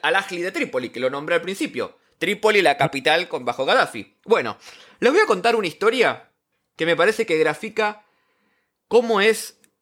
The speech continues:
eh, las tensiones que había entre Benghazi y Trípoli, las dos ciudades principales. Se definía en el dos mil el torneo La Liga de Libia. La Liga de Libia se juega desde mil novecientos sesenta y tres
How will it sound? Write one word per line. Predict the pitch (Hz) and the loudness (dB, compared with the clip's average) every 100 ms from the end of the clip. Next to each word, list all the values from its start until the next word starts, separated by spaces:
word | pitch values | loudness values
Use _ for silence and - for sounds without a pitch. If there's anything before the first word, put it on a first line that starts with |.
| _ | _
eh, | 135 127 123 120 120 113 - - _ _ _ _ _ _ _ _ - | -4 0 2 2 2 0 -2 -14 _ _ _ _ _ _ _ _ -4
las | 175 170 | -2 0
tensiones | 196 190 247 269 | 0 0 2 0
que | - 185 | 2 0
había | 196 196 | 2 -2
entre | 170 165 | 2 2
Benghazi | 170 175 247 247 247 262 _ _ _ _ _ _ _ _ _ _ _ _ _ _ _ | 2 2 0 0 -6 -12 _ _ _ _ _ _ _ _ _ _ _ _ _ _ _
y | 185 | -8
Trípoli, | 175 202 165 123 104 | -2 -2 0 -4 -4
las | 117 | 0
dos | 151 185 | 0 0
ciudades | 185 175 185 | 2 4 2
principales. | 185 156 143 139 123 95 85 - _ _ _ _ _ _ | 0 -6 -6 -4 -2 -2 -6 -16 _ _ _ _ _ _
Se | 220 | 0
definía | 233 240 285 392 | 2 2 0 2
en | 285 | 4
el | 214 | 4
dos | 196 202 | 2 0
mil | 240 233 294 _ _ _ _ _ _ - | -2 -2 -8 _ _ _ _ _ _ 0
el | 170 165 | 0 2
torneo | 180 185 233 233 254 285 _ _ | 0 2 2 2 2 -2 _ _
La | - 135 | -2 0
Liga | 160 196 190 | 2 2 2
de | 247 | 2
Libia. | 170 120 92 - _ _ _ _ _ _ | 0 -4 -8 -12 _ _ _ _ _ _
La | 143 | -2
Liga | 202 247 | 0 2
de | 254 | 2
Libia | 262 277 269 | 2 0 0
se | 151 | 0
juega | 143 165 151 | 2 2 2
desde | 165 | 0
mil | 208 | 0
novecientos | 220 214 | -4 -6
sesenta | 214 214 | -8 -8
y | |
tres | 247 294 | -6 -8